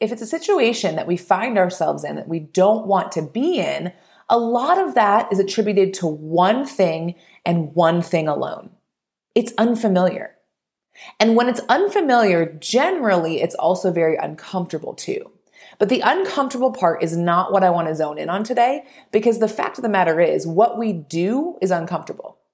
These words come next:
The whole path to next level performance is uncomfortable. So that's just a matter of constantly going towards the discomfort and knowing your growth is that way.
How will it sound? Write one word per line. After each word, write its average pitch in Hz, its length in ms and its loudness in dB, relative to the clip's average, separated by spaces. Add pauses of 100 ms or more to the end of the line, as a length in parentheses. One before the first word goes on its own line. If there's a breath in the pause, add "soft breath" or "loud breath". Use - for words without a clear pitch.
(500)
The 196 160 4
whole 233 300 2
path 170 680 0
to 202 100 -6
next 170 300 -2
level 180 200 2
performance 170 580 -4 (320)
is 208 340 2 (100)
uncomfortable. 156 880 -4 (300 soft breath)
So 269 120 -6
that's - 220 2
just 359 180 0
a 254 40 0
matter 196 340 4
of 170 120 2
constantly 196 600 -4
going 165 460 0
towards 247 560 2
the 180 80 -4
discomfort 202 680 -4
and 165 140 -4
knowing 175 280 2
your 151 140 -4
growth 147 440 -2
is - 160 -4
that - 260 0
way. - 180 2